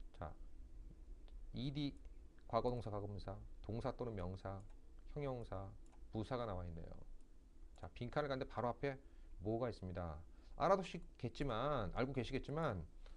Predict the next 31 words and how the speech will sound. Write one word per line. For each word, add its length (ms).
한번 300
걱정돼서 420
한번 160
얘기해보는데 560
비교 240
대상이 280
될 100
품사는 640
뭐가 160
있습니까? 300
형용사하고 640
부사밖에 420
없습니다. 640
그래서 160
빈칸에 380
형용사나 300
부사가 340
들어가야 300
돼요. 360
그럼 180
답은 300
C나 380
D로 240
압축이 260
되는 180
거죠. 500
다만 420
뒤에 280
seeding이란 800
조심하셔야 420
됩니다. 380